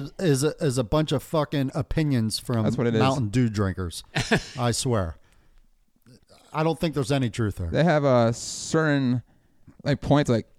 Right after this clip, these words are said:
Speaker 2: "Am I an asshole if," and then someone would write out what they did or something, and a bunch of p-, other people will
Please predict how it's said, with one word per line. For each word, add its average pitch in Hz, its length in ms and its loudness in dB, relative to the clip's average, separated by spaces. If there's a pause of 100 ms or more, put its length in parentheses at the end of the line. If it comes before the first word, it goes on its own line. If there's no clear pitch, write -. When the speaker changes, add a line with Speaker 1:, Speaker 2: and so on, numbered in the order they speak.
Speaker 2:
"Am 147 140 2
I 147 160 4
an 135 100 4
asshole 139 540 4
if," 139 320 4 (220)
and 147 80 2
then 131 100 4
someone 139 260 2
would 123 100 4
write 123 220 4
out 123 200 -2
what 123 120 -2
they 117 120 0
did 113 320 0
or 113 40 0
something, 120 320 -2
and 113 140 0
a 110 40 0
bunch - 180 0
of - 100 0
p-, - 100 -4
other 123 160 0
people 123 300 -2
will 104 240 2